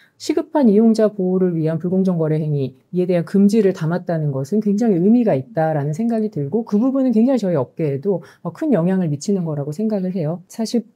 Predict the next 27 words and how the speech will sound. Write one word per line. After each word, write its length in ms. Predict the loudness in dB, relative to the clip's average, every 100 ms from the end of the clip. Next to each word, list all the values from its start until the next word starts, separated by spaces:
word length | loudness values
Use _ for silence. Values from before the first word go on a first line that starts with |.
| -2
백 200 | 0 2
일이라는 520 | 2 4 4 4 0
시간, 400 | 0 0 0 -4
이 220 | -10 -8
시간은 540 | -6 -4 -2 0 0 -2 -10 _ -10
이제 120 | -6
법 220 | -4 -4
시행으로 320 | 0 2 4
인한 180 | 4 4
변화를 440 | 2 2 2 4 2
다 180 | -2 -6
단언하고 560 | -2 2 4 4 2
판단하기에는 800 | -2 -2 0 0 0 2 2 0
그렇게 280 | -2 -4 -4
긴 260 | 2 4
시간은 380 | 4 4 4 4
아니잖아요. 720 | 2 0 -2 -2 -2 -2 -4 -4 -6
근 180 | -4
다만 360 | -4 2 4 4
분명한 440 | 6 6 6 4
건 260 | 2 2 2 -6 -4
이 120 | 4
법의 200 | 4 4
시행으로 640 | 4 4 4 4 0 0 2
이용자 460 | 6 6 6 6
보호가 340 | 4 2 2 -2
강화되고 800 | -2 2 2 2 0 0 -2